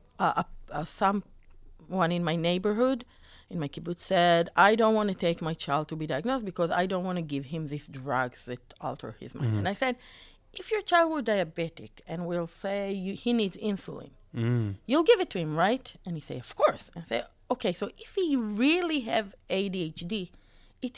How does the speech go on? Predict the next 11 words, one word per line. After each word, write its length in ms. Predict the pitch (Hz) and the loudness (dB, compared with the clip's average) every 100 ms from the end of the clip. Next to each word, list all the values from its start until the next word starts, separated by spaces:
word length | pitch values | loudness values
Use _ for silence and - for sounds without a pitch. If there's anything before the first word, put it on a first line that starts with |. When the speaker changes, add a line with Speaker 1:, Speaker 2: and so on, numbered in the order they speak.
| 330 | -4
Speaker 1:
means 160 | 381 320 | -2 -4
that 100 | 294 233 | -4 -4
the 80 | 214 - | -6 -6
transmitters, 580 | 233 226 - 269 254 170 | -4 -4 0 0 0 -2
the 80 | 175 | -2
neurons 560 | 196 240 269 185 160 - - | 2 2 4 0 -4 -8 -10
in 60 | 185 160 | -10 -8
his 100 | 190 269 370 | -12 -8 -8
mind 220 | 320 262 - 247 | -8 -10 0 2
are 140 | 269 269 - - - - 233 | 2 0 -12 -20 -20 -6 4
working 400 | 294 294 330 311 | 4 4 0 -2